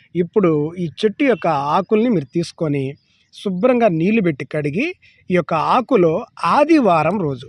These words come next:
బాగా గమనించాలండి, మనం గురువారం రోజు ఈ చెట్టుకి మనం,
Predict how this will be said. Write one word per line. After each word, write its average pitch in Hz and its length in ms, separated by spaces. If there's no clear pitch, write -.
బాగా 185 340
గమనించాలండి, 190 720
మనం 190 200
గురువారం 262 560
రోజు 226 420
ఈ 214 180
చెట్టుకి 240 260
మనం, 190 320